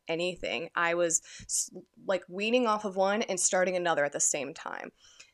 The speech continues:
And so, you know, it's really just a s-,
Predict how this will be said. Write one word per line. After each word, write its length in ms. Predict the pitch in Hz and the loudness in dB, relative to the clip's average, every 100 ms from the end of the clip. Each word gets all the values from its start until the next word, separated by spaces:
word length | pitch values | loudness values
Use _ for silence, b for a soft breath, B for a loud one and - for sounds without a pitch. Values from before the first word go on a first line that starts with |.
| _ | _
And 500 | 185 175 165 160 160 - | 0 0 0 -2 -6 -6
so, 480 | - 170 160 165 - _ _ _ _ _ _ _ _ _ _ _ - - | 2 4 4 0 -10 _ _ _ _ _ _ _ _ _ _ _ -20 -10
you 100 | 208 | 0
know, 180 | 190 202 | 6 8
it's 200 | - 202 | 8 4
really 500 | 170 175 175 180 185 | 0 0 2 2 0
just 240 | 185 185 180 | 0 -4 -4
a 40 | |
s-, 160 | 170 | -10